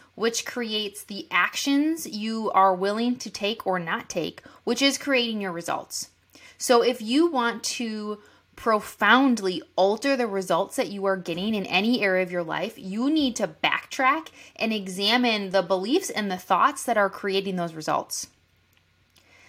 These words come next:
This one concept alone, when you really start to understand it, embrace it, when you really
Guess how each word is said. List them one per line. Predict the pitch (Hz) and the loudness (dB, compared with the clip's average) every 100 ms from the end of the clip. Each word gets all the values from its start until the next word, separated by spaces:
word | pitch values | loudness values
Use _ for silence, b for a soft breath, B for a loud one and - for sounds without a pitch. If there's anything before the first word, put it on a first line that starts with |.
| b - | b 0
This | 247 381 - - | 4 4 2 -6
one | 185 202 240 294 311 | -2 6 6 6 4
concept | - 240 233 247 254 - | 6 6 6 4 2 2
alone, | 220 180 170 202 226 | -2 2 2 0 0
when | 214 214 | 0 0
you | 220 | -2
really | 190 202 240 302 | -2 -2 2 2
start | 311 233 214 - | 2 0 0 -2
to | 233 - | -6 -4
understand | 196 185 - - 226 233 | -4 -6 -6 -2 2 4
it, | 233 233 226 B B B - | 4 4 2 B B B -10
embrace | 196 180 175 185 240 226 262 | -8 -6 0 2 2 2 4
it, | 240 233 - b b b | 6 6 2 b b b
when | 214 | 0
you | 233 226 | 2 0
really | 190 208 262 285 285 269 | -4 -4 0 2 2 2